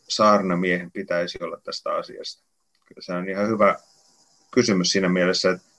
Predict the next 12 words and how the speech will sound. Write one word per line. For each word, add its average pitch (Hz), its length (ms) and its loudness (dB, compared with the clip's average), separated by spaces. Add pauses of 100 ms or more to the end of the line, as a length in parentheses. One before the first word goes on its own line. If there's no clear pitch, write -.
(260)
selvä 110 320 4
vastaus 95 380 4
on 95 100 -2
se, 98 160 4
että - 180 2
ainakin 101 380 2
jo, 107 240 6
jo, 110 200 -2
jonkin 110 360 2
verran 90 280 4
kateellinen, 87 540 -2
siis, 90 300 -2